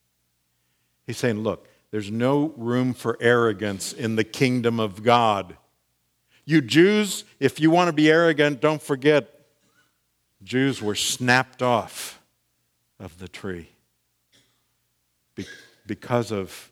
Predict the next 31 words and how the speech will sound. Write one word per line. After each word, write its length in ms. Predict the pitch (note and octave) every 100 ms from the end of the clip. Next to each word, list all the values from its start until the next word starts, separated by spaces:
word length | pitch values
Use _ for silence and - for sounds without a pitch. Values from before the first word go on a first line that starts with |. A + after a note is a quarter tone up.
| -
unbelief. 840 | A2 G#2 G#2 A2 A2 E2+ - - _ _ _ _ _ _ _ _ _ _ _ - -
You 160 | D3 D#3+
Gentiles, 1080 | B2 D3 G3+ A3+ F#3 C#3 C#3+ D#3+ E3+ - - _ _ _ _
if 220 | B2 A#2+
you 120 | D#3
want 220 | A3 B3+ G3+
to 60 |
be 260 | C#3+ D#3 C#3+
arrogant, 520 | C#3+ D3+ D3+ F3+ F#3+ _ _ _ _ _ _ _
don't 240 | - G#3
forget, 600 | G#3 G3 C#3+ F3+ G#3+ D3 B2 _ _ _ _ _ _ _ _ - - _
you 240 | B2 A2 E3+
were 140 | F3
grafted 540 | A2+ C3+ D3 - D3 F#3
in. 220 | G#3+ A2
You 120 | D#3+
had 240 | C3+ C3
no 180 | C3+ E3+
right 440 | F3 G3 A#3+ C4+ -
to 120 | D#3
be 280 | A#2 A2+ G2+
here. 440 | G2 F#2+ F#2 D#2+ _ _ _ _ _ _ _ - -
You 160 | C#3
didn't 540 | C#4+ D#4+ F#3+ C#3 _ -
jump 320 | E3+ E3+ -
on 220 | F3+ E3+
the 80 | D3+
tree 380 | - E3+ F3 E3+
and 140 | C3+
hang 320 | C#3+ E3 E3
on." 400 | D3+ D#3 F#3+ A#3+